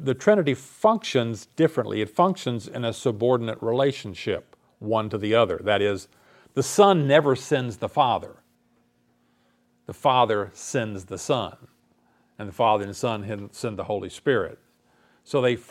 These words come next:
they have a way that they function together, uh, you know, much like we talk about, um, in our relationships here on earth.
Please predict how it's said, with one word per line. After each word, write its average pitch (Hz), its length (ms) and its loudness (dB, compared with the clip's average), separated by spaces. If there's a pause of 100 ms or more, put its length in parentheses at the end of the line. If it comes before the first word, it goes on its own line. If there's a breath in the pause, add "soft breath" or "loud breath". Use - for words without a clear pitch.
(120)
they 139 100 0
have 151 140 2
a 135 60 0
way 147 160 4
that 123 160 0
they 110 120 0
function 117 840 -8
together, 98 600 -8 (920 soft breath)
uh, 117 340 2 (720)
you 151 80 -4
know, 113 320 -4 (280)
much 127 360 2
like 120 280 4 (100)
we 120 160 -4
talk 113 340 0
about, 104 500 0 (300)
um, 95 540 -8 (840)
in 113 140 -4
our 151 180 6
relationships 110 680 2
here 107 160 -4
on 104 160 -4
earth. - 360 -6